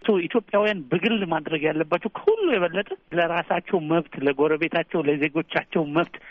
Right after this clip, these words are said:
ተቆርቋሪና ይሄንን ደግሞ መንግስት ለሚያደርገው ግፍ ትብብር መንፈግ መቻል አለባቸው። አንዱ ይሄ ነው። በሁለተኛ ለእኔ እንደሚመስለኝ በፖለቲካ ድርጅቶች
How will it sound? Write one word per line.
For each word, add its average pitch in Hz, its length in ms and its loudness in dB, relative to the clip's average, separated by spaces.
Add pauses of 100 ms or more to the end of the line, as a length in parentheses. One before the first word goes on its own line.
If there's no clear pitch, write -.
(120)
ተቆርቋሪና 156 760 0 (220)
ይሄንን 165 420 -2
ደግሞ 151 200 0 (460)
መንግስት 147 420 -2
ለሚያደርገው 139 760 0 (340)
ግፍ 185 180 2 (260)
ትብብር 160 540 0 (180)
መንፈግ 139 460 -2
መቻል 117 340 -4
አለባቸው። 117 480 -4
አንዱ 139 240 0
ይሄ 139 160 2
ነው። 117 120 -8 (360)
በሁለተኛ 262 440 2 (240)
ለእኔ 170 220 0
እንደሚመስለኝ 170 680 -2
በፖለቲካ 151 920 0
ድርጅቶች 135 580 -4